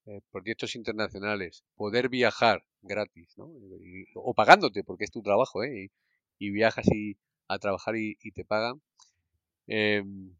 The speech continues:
esto es una pasada, ¿eh? Eh, hay, hay que estar inmensamente agradecido a poder trabajar en un ambiente internacional. Entonces, bueno, yo creo que,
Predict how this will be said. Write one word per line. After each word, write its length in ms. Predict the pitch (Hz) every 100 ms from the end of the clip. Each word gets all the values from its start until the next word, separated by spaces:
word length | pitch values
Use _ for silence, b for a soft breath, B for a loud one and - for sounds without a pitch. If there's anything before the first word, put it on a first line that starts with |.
| _ _
esto 220 | 104 - -
es 60 |
una 140 | 117 107
pasada, 500 | 87 113 104 85 101
¿eh? 60 | 165
Eh, 240 | 98 95 98 _ _ _ _ _ _ _ _ -
hay, 140 | 98 -
hay 80 | 117
que 100 | 120
estar 240 | 107 123 127
inmensamente 560 | 120 113 113 113 113
agradecido 520 | 113 104 - 127 127
a 60 | 107
poder 260 | - 107 104
trabajar 460 | 107 98 107 110 _ _ _ _ -
en 80 | 98
un 60 |
ambiente 480 | 98 98 92 98 98
internacional. 680 | 110 98 90 85 - 87 87 _ _ b b b _ _
Entonces, 220 | 131 131
bueno, 180 | 139 123
yo 160 | 120
creo 180 | 139 143
que, 500 | 131 147 135 123 113